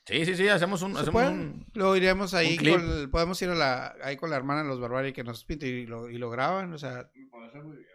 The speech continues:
Speaker 3: me parece muy, muy bien.
Speaker 2: No, no pasa
Speaker 3: Es
Speaker 2: nada.
Speaker 3: verífico,
Speaker 2: Sí, o
Speaker 3: es
Speaker 2: sea, no
Speaker 3: verífico.
Speaker 2: pasa nada.
Speaker 3: Vamos a ir a las conclusiones ya para terminar.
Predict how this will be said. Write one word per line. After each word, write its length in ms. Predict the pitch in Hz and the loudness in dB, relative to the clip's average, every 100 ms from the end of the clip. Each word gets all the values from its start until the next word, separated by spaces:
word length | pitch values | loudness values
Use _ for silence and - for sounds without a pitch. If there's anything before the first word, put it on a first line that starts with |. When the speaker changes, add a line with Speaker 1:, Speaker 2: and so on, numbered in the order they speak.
| _ _ _ | _ _ _
Speaker 3:
me 160 | _ | _
parece 280 | _ 104 - | _ -20 -20
muy, 380 | 123 127 160 156 | -20 -20 -18 -18
muy 220 | 120 131 143 | -16 -14 -14
bien. 200 | 165 151 | -12 -10
Speaker 2:
No, 160 | 135 | -8
no 140 | 127 117 | -8 -8
pasa 180 | - 127 | -8 -6
Speaker 3:
Es 40 | 147 | -2
Speaker 2:
nada. 60 | 185 | 2
Speaker 3:
verífico, 500 | 175 175 170 131 104 | 2 2 0 -2 -4
Speaker 2:
Sí, 360 | 180 233 294 143 | -4 -4 -6 -10
o 60 | |
Speaker 3:
es 60 | 123 | -2
Speaker 2:
sea, 60 | 147 | 0
no 40 | |
Speaker 3:
verífico. 200 | 139 131 | 0 0
Speaker 2:
pasa 120 | - | -4
nada. 300 | 180 220 269 226 - - - _ _ _ - | -4 -6 -10 -12 -16 -18 -20 _ _ _ -16
Speaker 3:
Vamos 160 | 160 | -10
a 40 | 175 | -8
ir 40 | |
a 40 | |
las 100 | 180 | -6
conclusiones 680 | - 147 135 120 143 160 190 180 | -4 -4 -4 -6 -2 -2 -2 -2
ya 160 | 185 | -2
para 140 | 190 170 | -2 -4
terminar. 500 | 131 127 143 226 | -6 -6 -4 -6